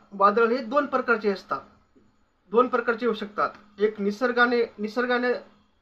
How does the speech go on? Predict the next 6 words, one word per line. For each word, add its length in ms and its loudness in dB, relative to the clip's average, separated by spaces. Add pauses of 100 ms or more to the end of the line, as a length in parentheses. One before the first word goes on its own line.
(640)
दिलेलं 420 4 (200)
आणि 200 -6
दुसरं 300 -8
म्हणजे 200 -4
मनानं 480 2 (140)
असलेलं. 460 -8